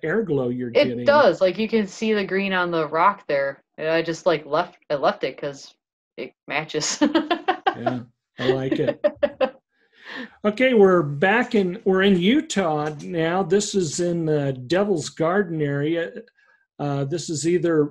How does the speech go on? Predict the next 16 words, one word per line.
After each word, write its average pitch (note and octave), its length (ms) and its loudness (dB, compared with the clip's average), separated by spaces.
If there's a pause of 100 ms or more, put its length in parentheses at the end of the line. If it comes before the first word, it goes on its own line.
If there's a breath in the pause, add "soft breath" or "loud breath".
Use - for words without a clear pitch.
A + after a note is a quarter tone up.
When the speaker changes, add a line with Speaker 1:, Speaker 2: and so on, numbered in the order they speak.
Speaker 1:
Matate G3 720 -2
Arch F3+ 440 -4
or D3+ 120 2
Matate D3 880 -2
Arch, D#3 380 -6
depending D#3 600 -4
on C#3+ 320 -6 (280 soft breath)
how E3 60 -4
you D#3 220 0
want D3 280 0
to C3 60 -4
pronounce C#3 640 -8
it. B2+ 140 -10 (420)
So - 200 -4
you've, D3+ 520 0
uh, C#3 320 -2